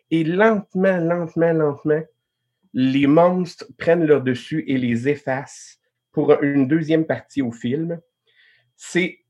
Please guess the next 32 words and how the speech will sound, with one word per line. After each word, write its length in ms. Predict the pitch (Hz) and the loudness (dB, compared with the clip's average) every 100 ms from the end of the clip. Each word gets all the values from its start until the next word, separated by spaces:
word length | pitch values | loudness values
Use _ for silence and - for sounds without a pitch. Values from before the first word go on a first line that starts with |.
| - | 0
euh, 280 | 143 143 139 | 2 4 4
un 140 | 175 214 | 6 6
des 160 | 185 | 4
seuls 340 | 165 220 220 190 | 0 4 4 4
Godzilla 600 | 156 143 131 131 139 147 | 0 0 -6 -4 0 0
parmi 380 | 147 120 123 120 - | 2 2 0 -4 -4
tous 140 | 202 151 | -4 -2
les 80 | |
Godzilla 340 | 143 139 127 135 | -2 -2 0 -4
que 60 | |
je 60 | 131 | -2
l'ai 100 | 120 | -6
vus, 220 | 120 139 | -4 -6
et 20 | |
je 120 | 123 110 | -6 -6
les 80 | 113 | -4
ai 60 | |
tous 140 | 117 101 | -6 -6
vus, 220 | 120 165 - _ - - _ _ _ _ _ | -6 -8 -16 _ -20 -20 _ _ _ _ _
où 200 | 196 220 185 | 2 6 8
on 100 | 156 | 6
insiste 600 | 151 - 190 202 - 156 | 4 0 -6 -6 -4 -4
à 80 | - | -4
ce 180 | - | -8
point-là 480 | 156 - 190 190 190 | -10 -4 -2 -2 -4
pour 180 | - 147 | -4 -2
montrer 360 | 139 135 147 165 | 0 -2 -2 0
l'être 300 | 156 - 147 | 0 0 -2
humain 160 | 160 | -2
comme 180 | 165 127 | 0 -2
une 100 | 127 | -2
fourmi 580 | - - 160 139 151 | -6 -10 -4 -2 -2